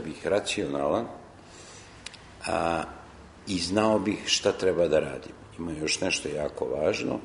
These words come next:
a to je bol. Sa bolom će-, sa bolom ćete se su-, suočiti.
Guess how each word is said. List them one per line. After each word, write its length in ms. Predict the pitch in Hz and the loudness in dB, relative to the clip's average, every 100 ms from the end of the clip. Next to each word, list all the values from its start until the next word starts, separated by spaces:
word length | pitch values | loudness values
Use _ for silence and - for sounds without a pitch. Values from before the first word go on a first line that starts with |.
| - - - - - | -12 -18 -20 -20 -12
a 60 | - | -4
to 160 | - | 4
je 80 | 104 | 4
bol. 320 | 92 110 76 - - - - - - - - - - - | 8 8 8 4 -6 -16 -20 -20 -20 -20 -20 -20 -14 -2
Sa 180 | - | 0
bolom 360 | 85 85 85 87 | 2 4 4 2
će-, 300 | - 78 - | -2 -4 -4
sa 160 | - 82 | -2 0
bolom 320 | 85 82 85 | 2 2 0
ćete 280 | 78 - 82 | -2 -2 -4
se 140 | 82 | -4
su-, 220 | - - | -6 -10
suočiti. 640 | - 92 95 - 80 - | -2 2 2 2 -2 -6